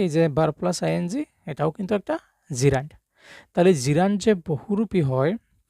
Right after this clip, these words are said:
এক, দুই, তিন, চার, পাঁচ প্রকার, সেটা কিন্তু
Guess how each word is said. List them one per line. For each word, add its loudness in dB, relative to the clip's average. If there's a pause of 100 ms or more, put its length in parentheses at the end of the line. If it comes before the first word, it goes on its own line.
(380)
এক, -2
দুই, 2
তিন, -2
চার, 0
পাঁচ -2
প্রকার, -2
সেটা -4
কিন্তু 2